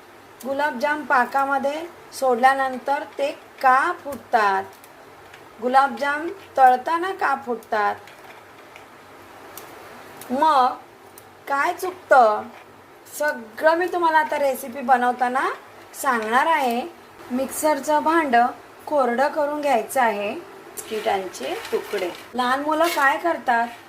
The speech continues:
बिस्किटाचं पॅकेट घेऊन एखाद वेळेस बिस्किटाचे तुकडे सुद्धा करतात. ते तुकडे असतील तुमच्या घरामध्ये, तेही घेतले तर चालतील. आता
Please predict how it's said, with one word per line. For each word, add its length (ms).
बिस्किटाचं 640
पॅकेट 360
घेऊन 360
एखाद 320
वेळेस 400
बिस्किटाचे 640
तुकडे 340
सुद्धा 260
करतात. 420
ते 140
तुकडे 300
असतील 400
तुमच्या 300
घरामध्ये, 560
तेही 320
घेतले 460
तर 120
चालतील. 560
आता 380